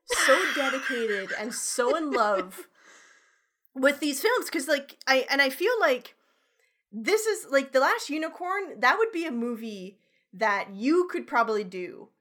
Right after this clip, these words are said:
Speaker 1: two minutes at a time and still have so much to talk about in
Speaker 2: Yeah.
Speaker 1: each two minutes.
Speaker 2: Oh, yeah.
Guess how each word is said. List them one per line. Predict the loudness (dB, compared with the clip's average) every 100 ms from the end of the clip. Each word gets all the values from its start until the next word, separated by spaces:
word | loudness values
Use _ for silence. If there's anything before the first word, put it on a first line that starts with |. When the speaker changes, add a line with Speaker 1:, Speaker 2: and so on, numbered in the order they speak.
| _ _ _ -8
Speaker 1:
two | -4 -2
minutes | 0 0
at | -2
a | -4
time | -6 -6 -6 -6
and | -6 -4
still | -2 -2
have | -2 -6
so | -6 -4 0
much | -2 -4 -10
to |
talk | -6 -6 -6
about | -8 -8 -8 -12 _
in | -6 -4
Speaker 2:
Yeah. | -4
Speaker 1:
each | -6
two | -10 -12
minutes. | -12 -14 -16 -18 -18 _ _ _ _ -12
Speaker 2:
Oh, | -8 -8 -10
yeah. | -14 -14